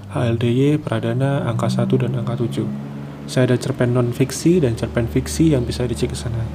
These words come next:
Saya juga masih berjualan sneakers dan sandal di at arsenio sneakers, itu Instagramnya at arsenio dot sneakers.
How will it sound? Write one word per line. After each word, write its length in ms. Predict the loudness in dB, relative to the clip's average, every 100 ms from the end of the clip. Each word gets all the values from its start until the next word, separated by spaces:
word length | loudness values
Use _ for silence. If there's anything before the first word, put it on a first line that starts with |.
| -10 -12 -12 -12 2
Saya 160 | 4
juga 280 | 4 6 6 6 6 4 2 4
masih 400 | 2 6 4 4
berjualan 400 | 2 4 2 0
sneakers 480 | 0 0 0 0
dan 160 | -2 0
sandal 480 | -2 0 0 0 2
di 240 | 0 0
at 240 | -2 -2 -2
arsenio 720 | -4 -2 -4 -2 -2 -2 -4 -8 -16 -20 -20 -20 -20 -20 -20 -20 -20 -20 -20 -20 -20 -20 -20 -20 -20 -20 -20 -16
sneakers, 560 | -4 -2 0 -2 -2 -4
itu 160 | 0 0
Instagramnya 720 | 2 -2 0 0 2 0 -2 -8 -2
at 160 | -2 0
arsenio 560 | -2 -2 0 0 0 0
dot 240 | -2 -2 -6
sneakers. 640 | -6 -4 -4 -4 -8